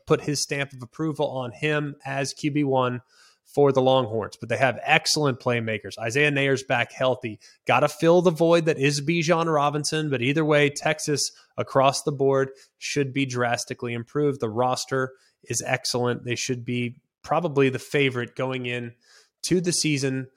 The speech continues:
for the Big twelve title. And Alabama on the other side, gotta replace the quarterback spot. Of course, this game will be early in the season in Tuscaloosa,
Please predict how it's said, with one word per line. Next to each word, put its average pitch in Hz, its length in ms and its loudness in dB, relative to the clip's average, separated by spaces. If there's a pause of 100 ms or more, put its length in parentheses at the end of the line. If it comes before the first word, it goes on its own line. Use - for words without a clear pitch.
(240)
for 139 300 2
the 131 100 -2
Big 120 240 -2
twelve 120 320 -2
title. 117 340 0
And 117 100 -2
Alabama 139 420 2
on 135 80 0
the 135 60 2
other 135 120 4
side, 151 300 4
gotta 127 180 2
replace 147 380 0
the 165 80 -4
quarterback 139 500 -2
spot. 135 320 -4
Of - 80 -18
course, 139 220 -2
this 135 160 -6
game 135 220 -2
will 135 80 -2
be 139 240 -4
early 160 460 2
in 123 160 -6
the 110 80 -6
season 117 600 -6
in 120 160 -6
Tuscaloosa, 120 800 -4